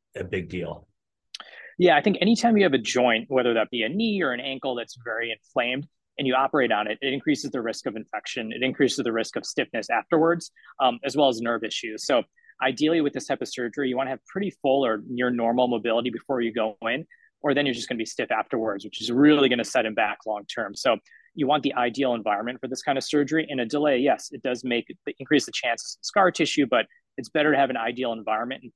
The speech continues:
Speaker 2: push the timeline back than to do the surgery early and then suddenly has a repair that fails, or he gets stiffness and can't return to play.
Speaker 1: Doctor Pandya, one of the things about Brock Purdy, probably the, you know, the, the biggest knock on him a year ago before the draft was arm strength.
Speaker 2: Mm-hmm.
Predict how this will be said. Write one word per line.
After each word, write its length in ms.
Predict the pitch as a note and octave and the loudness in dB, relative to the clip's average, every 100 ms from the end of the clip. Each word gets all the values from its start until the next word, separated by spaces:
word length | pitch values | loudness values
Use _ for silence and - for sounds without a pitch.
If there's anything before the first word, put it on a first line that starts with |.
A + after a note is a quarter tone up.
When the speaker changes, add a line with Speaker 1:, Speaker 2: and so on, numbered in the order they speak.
| - | -8
Speaker 2:
push 160 | B2 | -6
the 80 | - | -6
timeline 460 | - C3+ B2+ C3+ C3 | -6 -2 0 0 2
back 260 | C#3+ D3+ - | 2 0 -4
than 120 | A#2+ | -6
to 80 | G#2+ | -2
do 140 | B2 | -4
the 80 | A2+ | -4
surgery 400 | - B2 A2+ A2 | -4 -4 -4 -2
early 320 | B2+ C3+ C#3 - _ _ - | 0 2 2 0 _ _ -4
and 80 | |
then 80 | C#3 | -2
suddenly 300 | B2 D3+ C3 | 0 -2 0
has 160 | A#2+ A2+ | 0 0
a 60 | |
repair 360 | A2+ - - A#2 | -4 -6 -2 -2
that 120 | A2 - | -2 -2
fails, 440 | D3+ C#3+ C#3 B2 | 2 4 4 2
or 120 | A#2+ | -4
he 120 | A2+ G#2+ | -4 -4
gets 180 | A#2 | -6
stiffness 440 | - E3 - C3 - | -2 -2 0 -2 -2
and 80 | A2+ | -2
can't 200 | A2+ G#2+ | -2 -2
return 240 | - A2 | -12 -12
to 80 | - | -10
play. 160 | - - - _ _ _ _ _ _ _ _ _ _ _ _ - | -8 -8 -10 _ _ _ _ _ _ _ _ _ _ _ _ 0
Speaker 1:
Doctor 260 | E3 D#3+ | 2 2
Pandya, 360 | - E3 E3 D#3 | 2 2 2 4
one 140 | F#3+ | 2
of 100 | A#3 | 2
the 140 | D#3 F#2+ - | 0 0 -2
things 240 | C#3+ C#3 | -2 -2
about 260 | B2+ G#2+ F#2 | -2 -4 -2
Brock 300 | G#2 G#2+ - | -4 -4 0
Purdy, 340 | G#2 G2 G2 | 0 2 -2
probably 260 | F#2+ B2 A#2+ | -2 0 0
the, 120 | G#2 G#2+ | -2 -2
you 80 | |
know, 60 | F#2 | -4
the, 180 | F#2 F2+ | -4 -6
the 120 | G2 | -8
biggest 420 | F2+ B2 C#3 - | -2 0 0 -2
knock 320 | G2+ G2 G#2+ A2 | -4 -2 -2 -4
on 140 | F#2+ | -6
him 420 | G2 G2 G2+ A#2 - _ - | -4 -4 -4 -6 -16 _ -4
a 80 | G2 | -2
year 300 | F#2 G2 G#2 | 0 2 2
ago 480 | G#2 G2 G2 G2+ G2+ | 2 2 2 0 -2
before 260 | F#2+ G#2+ | -8 -4
the 80 | F#2+ | -4
draft 460 | E2+ F#2 F2+ F2 - | -2 0 0 -2 -2
was 220 | F#2 F2 - | -2 -2 -2
arm 240 | F#2+ F#2+ | -2 -2
strength. 500 | - - D#2+ D#2 - _ _ - | -6 -6 -8 -8 -14 _ _ -12
Speaker 2:
Mm-hmm. 140 | A#2 | -10